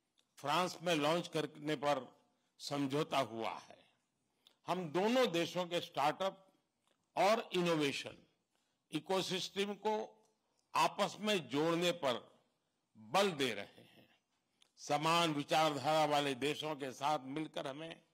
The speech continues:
टेक्नोलॉजी सप्लाई चेन्स के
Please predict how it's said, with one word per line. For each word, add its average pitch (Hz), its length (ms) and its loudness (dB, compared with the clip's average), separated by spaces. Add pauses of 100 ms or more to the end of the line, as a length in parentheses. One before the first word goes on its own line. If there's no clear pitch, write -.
(500)
टेक्नोलॉजी 170 680 0
सप्लाई 156 480 0
चेन्स 175 400 -2
के 180 280 -4